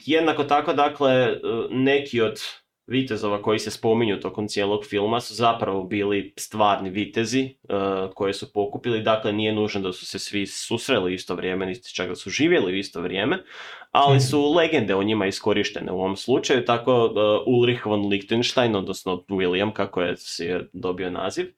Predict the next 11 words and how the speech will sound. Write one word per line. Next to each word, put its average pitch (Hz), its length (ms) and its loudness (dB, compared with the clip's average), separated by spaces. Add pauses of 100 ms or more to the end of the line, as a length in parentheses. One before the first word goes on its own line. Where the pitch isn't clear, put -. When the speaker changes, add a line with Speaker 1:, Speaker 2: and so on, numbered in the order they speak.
(480)
Speaker 1:
je 143 420 4
zapravo 147 640 2
bio 135 380 2
vitez 127 380 0 (220)
i, 107 400 -2 (100)
e, 90 340 -2
pisac. - 520 -8 (580)
I, 110 800 0
e, - 40 0
e, 101 40 2
e, 107 880 2